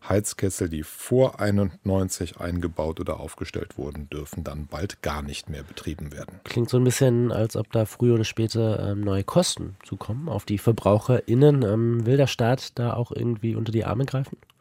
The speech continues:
Speaker 1: Das ist geplant und erinnert so ein bisschen an die Abwrackprämie, die wir ja auch noch von den Autos her kennen. Wer also seine alte Ölheizung durch eine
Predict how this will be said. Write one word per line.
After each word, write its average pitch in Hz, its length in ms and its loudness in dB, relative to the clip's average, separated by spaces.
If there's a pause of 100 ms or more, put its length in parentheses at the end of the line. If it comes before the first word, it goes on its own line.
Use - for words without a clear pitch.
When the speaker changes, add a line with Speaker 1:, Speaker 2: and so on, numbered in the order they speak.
(120)
Speaker 1:
Das 85 140 2
ist - 180 -2
geplant 90 640 0
und 101 200 -2
erinnert 98 300 2
so - 100 -2
ein 78 160 -6
bisschen 107 300 0
an 87 100 -4
die 82 120 -2
Abwrackprämie, 87 1080 -2
die 90 180 -6
wir - 80 -4
ja 76 120 -4
auch 71 140 -10
noch 73 140 -8
von - 120 -12
den 69 120 -12
Autos 107 400 0
her 76 100 -6
kennen. 87 560 -2
Wer 80 340 -4
also 80 260 -4
seine 78 240 -4
alte 78 240 -6
Ölheizung 82 680 -2
durch 78 260 -6
eine 73 300 -10